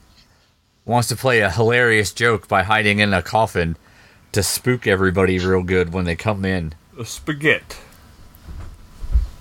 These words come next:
Speaker 1: Thought it was like my boss's kid or something.
Speaker 2: <laughs>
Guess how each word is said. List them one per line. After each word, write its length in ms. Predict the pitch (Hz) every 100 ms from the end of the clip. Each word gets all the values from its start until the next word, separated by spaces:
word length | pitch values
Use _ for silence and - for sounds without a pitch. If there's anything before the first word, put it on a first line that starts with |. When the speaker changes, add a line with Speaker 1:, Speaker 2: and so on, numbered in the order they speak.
| - - - - - - -
Speaker 1:
Thought 100 | 92
it 40 |
was 120 | 87
like 120 | 98 92
my 120 | 85
boss's 460 | - 92 92 -
kid 260 | - - 113
or 80 | 76
something. 420 | - 73 220 180 - - - - -
Speaker 2:
<laughs> 180 | 185 170